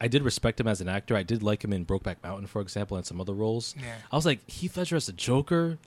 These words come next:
Speaker 1: Really, that pretty boy?"
Speaker 2: Well, I thought of him, I just remember him from Ten Things I Hate About You.
Speaker 1: Yeah, a lot of people did.
Speaker 2: Yeah,
Speaker 1: Yeah.
Speaker 2: and I'm just like,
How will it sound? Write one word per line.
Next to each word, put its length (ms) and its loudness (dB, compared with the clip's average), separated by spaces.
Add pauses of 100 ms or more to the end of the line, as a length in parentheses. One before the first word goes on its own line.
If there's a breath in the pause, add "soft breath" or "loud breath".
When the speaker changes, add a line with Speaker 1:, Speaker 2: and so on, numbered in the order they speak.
Speaker 1:
Really, 160 6
that 180 2
pretty 220 4
boy?" 340 2
Speaker 2:
Well, 220 0
I 180 8
thought 260 4
of 60 0
him, 220 -2
I 160 10
just 220 4
remember 320 4
him 160 0
from 160 -6
Ten 240 2
Things 180 2
I 80 4
Hate 160 4
About 280 -2
You. 140 -6 (160)
Speaker 1:
Yeah, 300 0
a 20 -6
lot 200 6
of 40 2
people 220 2
did. 240 2
Speaker 2:
Yeah, 180 8
Speaker 1:
Yeah. 80 12
Speaker 2:
and 100 12
I'm 140 12
just 240 4
like, 380 10